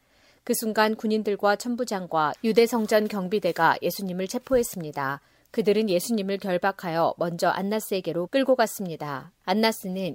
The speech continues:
그 해의 대제사장인 가야바의 장인이었습니다. 가야바는 며칠 전에 유대인들에게 "한 사람이 백성을 위하여 죽는 것이 더 낫다"고 말한 사람이었습니다. 시몬 베드로가 다른 제자 한 사람과 함께 예수님을 따라갔습니다.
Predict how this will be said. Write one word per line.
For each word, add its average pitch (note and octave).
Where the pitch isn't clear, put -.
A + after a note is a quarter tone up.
그 A3+
해의 G3+
대제사장인 G3
가야바의 F3
장인이었습니다. F3+
가야바는 G3+
며칠 G3+
전에 F3
유대인들에게 F3+
"한 A#3+
사람이 G#3
백성을 G#3+
위하여 F3
죽는 G#3+
것이 E3+
더 F3+
낫다"고 E3
말한 F#3
사람이었습니다. F3
시몬 B3+
베드로가 G#3
다른 G#3+
제자 G#3
한 A3
사람과 F3+
함께 E3
예수님을 F3+
따라갔습니다. E3+